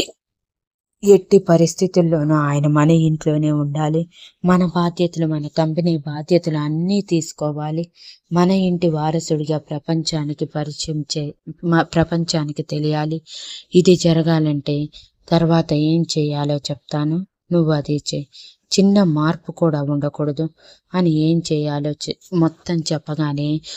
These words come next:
అజయ్ గారు కొ-, కొంచెం కంగారుగా, "అమ్మా, ఇదంతా చేస్తే రిషికి మన మీద కోపం రావచ్చు, ఇంకా ఇంకా మన మధ్య దూరం పెరగచ్చు.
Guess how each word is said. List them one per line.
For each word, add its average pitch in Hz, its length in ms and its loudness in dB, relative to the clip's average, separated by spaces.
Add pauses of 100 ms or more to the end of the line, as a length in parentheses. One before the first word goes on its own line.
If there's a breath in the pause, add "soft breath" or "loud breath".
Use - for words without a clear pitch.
(180 loud breath)
అజయ్ 170 420 2
గారు 156 200 -2
కొ-, 151 280 -2 (180)
కొంచెం 160 360 -2
కంగారుగా, 151 840 -6 (400 loud breath)
"అమ్మా, 165 460 2 (380)
ఇదంతా 170 540 2 (120)
చేస్తే 165 340 2
రిషికి 170 480 -2
మన 151 220 -2
మీద 160 220 2
కోపం 160 580 -4
రావచ్చు, 151 540 -6 (440 loud breath)
ఇంకా 196 300 2
ఇంకా 170 380 0
మన 151 220 -2
మధ్య 156 300 0
దూరం 156 380 0
పెరగచ్చు. 151 580 -2